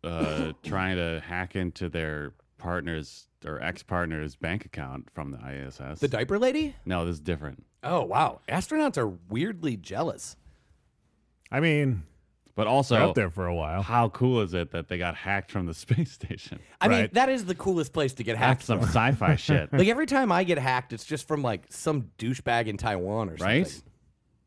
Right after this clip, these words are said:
Speaker 2: I assume that the Chinese put all of their state secret hackers in Taiwan so that they have plausible deniability.
Speaker 1: Mm.
Speaker 2: I was gonna, I was gonna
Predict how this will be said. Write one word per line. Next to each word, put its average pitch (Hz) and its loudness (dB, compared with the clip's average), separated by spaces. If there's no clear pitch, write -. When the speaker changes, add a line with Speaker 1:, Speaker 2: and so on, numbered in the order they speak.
Speaker 2:
I - 0
assume 135 0
that 107 -4
the 95 -6
Chinese 104 -4
put 110 -8
all 92 -2
of 85 -8
their 82 -12
state - -6
secret 98 -10
hackers 80 -12
in 85 -14
Taiwan 82 -8
so 92 -12
that 78 -16
they 80 -12
have 87 -16
plausible 85 -12
deniability. 80 -12
Speaker 1:
Mm. 101 -4
Speaker 2:
I 151 2
was 165 2
gonna, 143 0
I - 0
was 131 2
gonna 104 -2